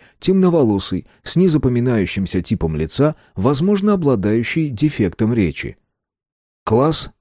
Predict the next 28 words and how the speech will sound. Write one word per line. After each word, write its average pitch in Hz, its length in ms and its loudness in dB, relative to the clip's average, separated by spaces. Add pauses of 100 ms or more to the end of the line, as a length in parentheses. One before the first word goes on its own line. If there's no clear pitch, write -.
спасибо", 95 720 -2 (300)
написал 107 420 0
Паша, 131 300 -2
убедившись, 113 560 0 (180)
что - 260 -2
этим 175 360 0
текст 104 300 -2
и 127 40 2
заканчивается. 80 840 -6 (280)
"Думаешь, 147 480 0
не 147 160 2
надо 175 300 0
дописать 113 480 0
типа 90 360 -4 (220)
"Обращайтесь 156 720 0
к - 80 -4
админам 113 420 0
канала" 139 600 0
или 104 400 2
"к - 120 -8
ментам, 101 540 0 (200)
если 127 420 0
видели 120 480 2
такого" 95 500 -2 (200)
или 175 180 4
там 80 480 -2
"Будьте 117 400 0
бдительны""? 117 600 0